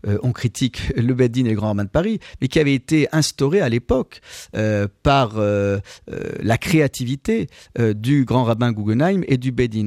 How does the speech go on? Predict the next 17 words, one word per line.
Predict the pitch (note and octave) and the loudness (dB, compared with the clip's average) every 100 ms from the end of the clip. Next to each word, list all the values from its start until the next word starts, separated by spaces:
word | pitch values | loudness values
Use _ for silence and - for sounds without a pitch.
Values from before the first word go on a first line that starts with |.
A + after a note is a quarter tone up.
| - | 0
à | C#3 | -2
savoir | - A#2+ A#2+ G2+ | 0 0 0 0
une | G#2 | -2
pratique | - A#2+ D3 B2+ | -2 -4 -2 -4
empruntée | A2 - A#2 C#3+ | -2 -2 -2 -2
au | A#2+ | 0
droit | A2 | 0
notarial, | A#2 G#2+ A2 A2 F#2 F2 - - - - _ - _ - | 0 0 -2 0 -2 -4 -12 -20 -20 -20 _ -20 _ -12
qui | - - | -2 2
n'est | D3+ C3+ | 4 2
pas, | - E3 - | 0 0 0
qui | - C3+ | -6 -6
a | |
ses | - | -4
limites, | C3 E3 E3+ A2 | -2 -2 -2 -2
j'en | C3+ | -2
conviens. | C3+ B2 G#2+ F#2 | -2 -2 -2 -4